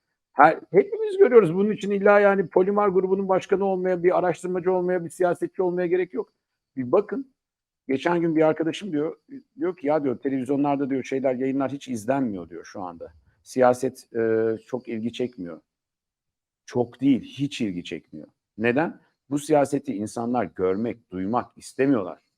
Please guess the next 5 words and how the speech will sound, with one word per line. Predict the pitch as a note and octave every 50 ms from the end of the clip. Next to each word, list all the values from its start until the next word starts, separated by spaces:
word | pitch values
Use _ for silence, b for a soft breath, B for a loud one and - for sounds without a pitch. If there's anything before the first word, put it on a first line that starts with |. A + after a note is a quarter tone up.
| _ _ _ _ _ _ _ _
Farkında | _ A#2+ A#2+ B2 A#2 - C3+ C#3+ D3 D3+
değil | F3 E3+ B2+
yani. | A#2+ G#2 F#2+ F2+ F2+ b b b b b _
Kemal | - B2 A#2+ C3+ D3+ D#3
Kılıçdaroğlu | C#3+ - C#3 C#3 - - F3 E3+ D#3+ C#3+ A#2+ A#2 C#3+ - -